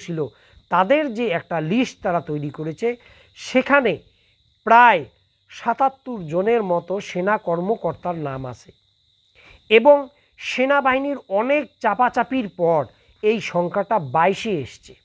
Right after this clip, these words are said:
এবং এই বাইশ জনেরও বিচার যাতে দেশের সাধারণ আইনে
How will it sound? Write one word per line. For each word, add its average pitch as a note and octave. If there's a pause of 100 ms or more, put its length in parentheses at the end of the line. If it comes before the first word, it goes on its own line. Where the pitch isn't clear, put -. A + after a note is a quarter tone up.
(640)
এবং D4 (160)
এই C4 (180)
বাইশ F#3 (200)
জনেরও D4+ (140)
বিচার D4 (140)
যাতে E3+ (460)
দেশের A3 (140)
সাধারণ G#3+ (300)
আইনে A#3+